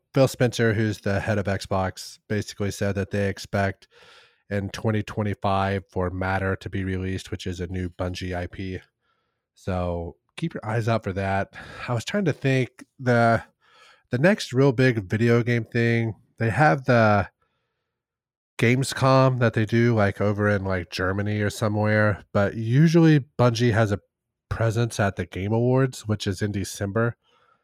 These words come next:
Um, so I wouldn't be surprised if we maybe get a little something in December.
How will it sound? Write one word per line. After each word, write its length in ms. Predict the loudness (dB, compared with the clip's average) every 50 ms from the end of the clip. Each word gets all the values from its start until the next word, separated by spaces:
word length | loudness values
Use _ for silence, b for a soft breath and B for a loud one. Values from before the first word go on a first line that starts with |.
| _ _ _ _ _ _ -4
Um, 580 | -2 0 0 0 0 0 -2 -2 -4 -6 -10 -14 _ _ _ _ b b b b b b b _
so 340 | -6 -2 0 0 0 -2 -4 _
I 180 | -2 0 2 4
wouldn't 240 | 4 4 4 4 2
be 80 | 0
surprised 600 | 0 0 -2 -2 2 2 4 4 4 2 0 -2
if 120 | -4 -2 -2
we 100 | -4 -2
maybe 360 | 0 0 0 2 2 0 0
get 220 | 0 -2 -2 -2
a 80 | -4 -6
little 300 | -4 -2 -2 0 0 -2
something 440 | -2 -4 -4 -6 -4 -2 -4 -4 -2
in 160 | -4 -6 -6
December. 680 | -6 -8 -8 -4 -2 -2 0 0 0 0 -2 -2 -4